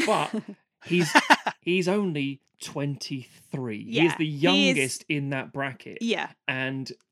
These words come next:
Speaker 1: he's al-, he's still on an eight seven. I, and he's a Shin Ko-, uh, Sekiwaki. He's new at this rank. I think he, um, won't go anywhere.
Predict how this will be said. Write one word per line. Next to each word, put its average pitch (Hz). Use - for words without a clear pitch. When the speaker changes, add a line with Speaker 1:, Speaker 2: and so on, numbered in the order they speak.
Speaker 1:
he's 156
al-, 156
he's 156
still 165
on 143
an 135
eight 127
seven. 113
I, 143
and 160
he's 165
a 156
Shin 160
Ko-, 147
uh, 143
Sekiwaki. 143
He's 123
new 151
at -
this -
rank. 123
I 139
think 165
he, 151
um, 139
won't 147
go 143
anywhere. 113